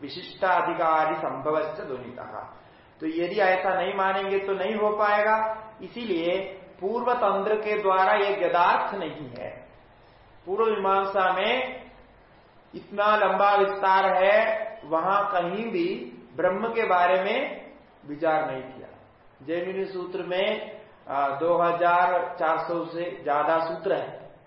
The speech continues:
इतने सूत्र में भी कहीं भी ब्रह्म शब्द का, आत्म शब्द का विचार उन्होंने नहीं किया। उन्होंने कहा, उनका वो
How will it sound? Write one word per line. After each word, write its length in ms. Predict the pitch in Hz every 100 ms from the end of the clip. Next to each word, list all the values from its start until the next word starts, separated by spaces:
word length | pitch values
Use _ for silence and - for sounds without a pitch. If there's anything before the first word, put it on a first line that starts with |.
| _ _ - -
इतने 300 | - 190 214
सूत्र 340 | 190 180 175 190
में 220 | 185 180
भी 80 | 208
कहीं 360 | - 170 175 175
भी 200 | 185 180
ब्रह्म 280 | 156 160 165
शब्द 360 | 165 - 160
का, 100 | 160
आत्म 260 | 151 135 151
शब्द 300 | 151 - 147
का 100 | 147
विचार 360 | 139 143 131
उन्होंने 380 | 131 127 127 120
नहीं 120 | 120
किया। 240 | 117 - - - _ _ - _ _ _ _ _ -
उन्होंने 280 | 165 175 175
कहा, 580 | 170 147 170 - - - - -
उनका 280 | 147 156 175
वो 240 | 160 165